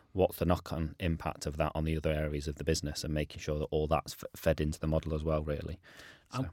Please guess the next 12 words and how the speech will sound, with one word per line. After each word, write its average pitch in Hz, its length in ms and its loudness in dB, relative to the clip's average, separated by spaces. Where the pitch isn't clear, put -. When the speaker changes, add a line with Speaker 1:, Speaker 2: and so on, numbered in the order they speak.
Speaker 2:
I'm 135 100 4
gonna 160 140 2
say 143 240 0
one, 139 240 -2
one 147 140 4
thing 139 140 0
I 135 40 6
will 139 100 6
say 127 120 -4
there, 92 140 -2
Paul, 85 420 -8
is, 95 300 -6